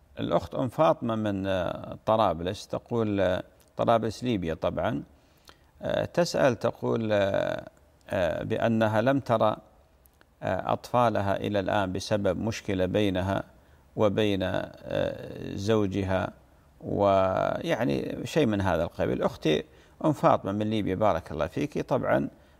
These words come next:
بالنسبة لهذه المشكلة ت-، أرسلتي سؤالا ناقصا. عندك مشكلة بينك وبين زوجك، حصل، آه، يعني عدم رؤية، يعني أنت ما ت-، ما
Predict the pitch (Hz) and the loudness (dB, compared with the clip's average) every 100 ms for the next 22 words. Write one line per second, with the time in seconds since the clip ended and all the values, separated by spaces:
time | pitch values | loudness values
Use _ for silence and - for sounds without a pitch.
0 | _ - 196 156 139 135 120 113 95 117 | _ -4 -2 -2 -2 0 2 2 0 -2
1 | - 147 147 120 - 143 - - - 170 | -2 0 0 0 -2 -2 0 -4 0 0
2 | 156 139 - 151 147 131 127 92 - 90 | 0 -2 4 4 4 4 2 0 -2 -6
3 | - 104 - _ _ _ - 156 139 - | -6 -8 -12 _ _ _ 0 2 2 0
4 | 143 - 117 110 117 107 98 98 101 98 | -2 0 2 4 4 2 0 0 2 2
5 | 104 104 98 104 - - _ _ - - | 4 4 2 -2 -6 -20 _ _ -4 -2
6 | 127 117 104 98 95 50 50 - - - | 2 2 2 2 0 0 -2 -4 -6 -10
7 | - - 101 95 98 92 110 107 101 - | -8 -4 -2 0 0 0 2 2 2 0
8 | 120 104 101 98 - 90 95 113 - 117 | 0 2 2 2 0 -2 0 -2 0 2
9 | 120 - 110 113 110 101 | 2 2 0 2 2 2